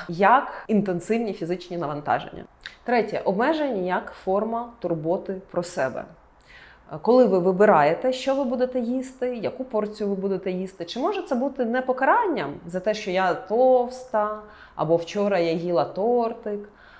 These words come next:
а чи може бути це актом любові до себе, щоб подумати, а чи буде мені смачно, а чи задовольнить це мої потреби в енергії, а як я буду себе почувати після, як, е, після того, як я це з'їм, а чи отримую я задоволення,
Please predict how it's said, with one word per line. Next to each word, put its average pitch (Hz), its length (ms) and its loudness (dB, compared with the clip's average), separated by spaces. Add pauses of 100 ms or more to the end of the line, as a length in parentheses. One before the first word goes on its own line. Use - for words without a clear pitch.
(120)
а 202 120 -4
чи 226 120 -10
може 381 220 2
бути 269 320 0
це 262 400 -2 (100)
актом 277 540 4
любові 214 400 0
до 202 120 0
себе, 202 440 -4
щоб - 220 -14
подумати, 196 480 0
а - 20 -6
чи 294 140 -6
буде 381 200 2
мені 190 200 -2
смачно, 165 800 -10 (420)
а - 80 -2
чи 240 140 -2
задовольнить 277 640 2
це 254 100 -2
мої 233 200 -2
потреби 226 400 -2
в 196 80 -2
енергії, 170 760 -4
а 190 60 -2
як 277 160 -2
я 311 60 -2
буду 233 180 -4
себе 208 220 -6
почувати 180 580 -2
після, 185 260 -8
як, 170 260 -4 (120)
е, 175 80 -4
після 185 300 -6
того, 196 240 0
як 175 220 -2
я 175 100 2
це 175 200 -4
з'їм, 151 440 -8 (140)
а 190 60 -4
чи 247 140 0
отримую 330 320 0
я 233 100 2
задоволення, 160 840 0